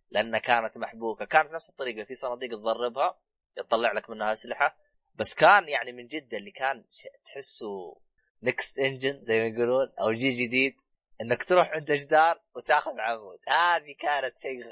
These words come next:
شيء أسطوري بالنسبة لي للعبة. فيعني، آه، كانت فيها حركة جميلة اللي هي حقت، آه، طبعًا تعتبر الآن شيء سخيف، إنه مثلًا ماكينة السيارة تشيلها، بس ما حد يقدر يشيلها غير، آه،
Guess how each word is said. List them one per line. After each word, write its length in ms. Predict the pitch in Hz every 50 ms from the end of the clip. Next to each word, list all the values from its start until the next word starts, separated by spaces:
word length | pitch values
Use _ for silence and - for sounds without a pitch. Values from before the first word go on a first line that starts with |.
| - _ _ -
شيء 180 | 151 147 139
أسطوري 460 | 131 - - - - 131 120 107 101
بالنسبة 360 | 98 101 104 110 - - 107 107
لي 140 | 107 101
للعبة. 520 | 101 101 101 98 98 95 87 82 80 80 - _ _ _ _ _ _ _ _ -
فيعني، 1000 | 110 107 104 104 104 104 104 104 104 104 104 107 107 95 87 82 - - - _ _ _ _ _ _ _ _ -
آه، 280 | 113 107 107 101 92 92
كانت 420 | - - 139 151 180 185 185 -
فيها 180 | - - 196 180
حركة 800 | 156 - - 175 175 165 - - - 131 127 120 110 104 98 98 98 107
جميلة 560 | 113 117 135 160 156 135 107 98 95 98 107 _ _ _ _ _ _ _ _ - 95
اللي 160 | 90 87 90
هي 260 | 101 107 107 110 113 110
حقت، 520 | - 113 107 101 101 104 101 98 _ -
آه، 640 | 98 92 90 87 78 78 78 76 71 65 64 - - -
طبعًا 180 | - - 359
تعتبر 320 | - - 190 - 151 135 135 131 131
الآن 120 | 127 120
شيء 180 | 110 - 120 110
سخيف، 420 | - - 110 - 113 104 90 - _ _ _ _ _ _ _ _ -
إنه 560 | - 95 90 95 98 98 98 98 98 101 101
مثلًا 640 | 101 101 107 107 - 113 107 107 104 101 104 101 101
ماكينة 380 | 101 104 107 - - 117 107 - -
السيارة 480 | - - - 117 117 113 107 98 95
تشيلها، 440 | - - - - 110 110 107 107 104
بس 200 | 101 - - -
ما 60 | 113
حد 100 | 107 117
يقدر 200 | 117 113 107 110
يشيلها 360 | 107 - - 120 117 113 107
غير، 240 | 101 101 104 104 101 98
آه، 320 | 98 101 98 92 90 78